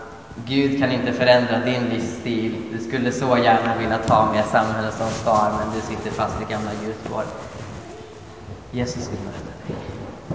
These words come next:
Jesus kan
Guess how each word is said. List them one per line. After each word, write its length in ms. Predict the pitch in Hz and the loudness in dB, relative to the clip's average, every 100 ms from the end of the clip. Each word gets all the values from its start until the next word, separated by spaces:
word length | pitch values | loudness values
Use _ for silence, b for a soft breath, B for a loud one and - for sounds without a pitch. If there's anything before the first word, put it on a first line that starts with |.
| - - - - - - B B B - | -8 -10 -12 -14 -16 -14 B B B -10
Jesus 540 | 113 117 117 98 - - - - - - - - - - | -8 -6 -6 -8 -8 -10 -12 -14 -14 -14 -14 -16 -16 2
kan 540 | - 170 180 - - | 6 6 6 4 0